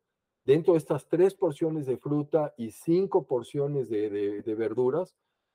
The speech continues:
tienes que poner cosas verdes, cosas rojas, cosas anaranjadas,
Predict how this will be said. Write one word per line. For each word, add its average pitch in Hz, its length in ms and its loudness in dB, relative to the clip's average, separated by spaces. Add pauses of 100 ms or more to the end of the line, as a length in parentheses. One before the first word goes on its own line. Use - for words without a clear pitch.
(420)
tienes 175 240 2
que 143 100 0
poner 143 340 0
cosas 110 460 -4
verdes, 147 560 2
cosas 110 420 -8
rojas, 135 580 2
cosas 127 460 -2
anaranjadas, 107 960 -2